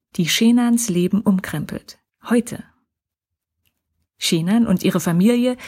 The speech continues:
leben in Jericho. Man sagt, es sei die älteste Stadt der Welt.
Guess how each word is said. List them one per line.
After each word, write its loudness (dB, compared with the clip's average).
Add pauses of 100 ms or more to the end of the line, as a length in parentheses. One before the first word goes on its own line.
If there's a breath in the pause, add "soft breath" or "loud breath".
(140 loud breath)
leben 4
in 6
Jericho. -2 (560 soft breath)
Man -2
sagt, -2 (220 loud breath)
es 2
sei 2
die 0
älteste 0
Stadt -4
der 0
Welt. -10